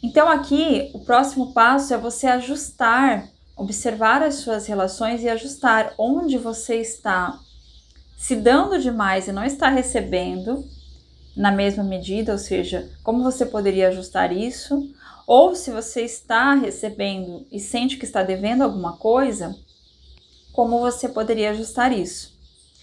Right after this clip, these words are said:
E a partir desse movimento de equilíbrio, de trocas nas relações,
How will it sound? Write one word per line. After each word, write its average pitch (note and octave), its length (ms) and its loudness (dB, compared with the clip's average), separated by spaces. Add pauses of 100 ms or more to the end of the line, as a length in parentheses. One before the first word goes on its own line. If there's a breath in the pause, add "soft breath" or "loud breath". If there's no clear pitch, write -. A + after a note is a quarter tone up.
(420 loud breath)
E A#3+ 160 4
a C4 120 8
partir D#4+ 440 0
desse C#4+ 480 -2
movimento A3 680 -2
de G3 100 -2
equilíbrio, A3+ 1000 -2
de - 120 -16
trocas G3+ 640 4
nas F3 220 -8
relações, A3+ 840 -4